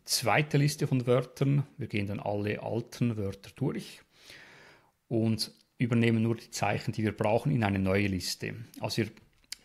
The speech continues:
äh, bearbeiten nicht die bestehende Liste, sondern bauen eine neue Liste auf. Äh, warum man das so macht, erfahren Sie dann wahrscheinlich nächstes Jahr noch im Modul funktionale Programmierung.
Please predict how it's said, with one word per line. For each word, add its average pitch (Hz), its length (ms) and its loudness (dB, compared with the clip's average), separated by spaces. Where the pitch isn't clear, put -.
äh, 107 180 0
bearbeiten 107 500 0
nicht - 180 -6
die - 40 -8
bestehende 147 440 2
Liste, 139 300 0
sondern 107 240 0
bauen 98 240 -2
eine 101 160 -4
neue 92 240 -4
Liste - 360 -8
auf. - 380 -12
Äh, 98 400 0
warum 104 220 4
man 127 100 4
das 117 120 0
so 123 120 2
macht, 117 360 -2
erfahren 98 600 -6
Sie - 80 -12
dann 101 100 -6
wahrscheinlich 101 380 -8
nächstes 101 340 -8
Jahr 95 160 -4
noch 95 220 -10
im 101 100 -6
Modul 98 460 -8
funktionale 98 600 -10
Programmierung. 95 720 -12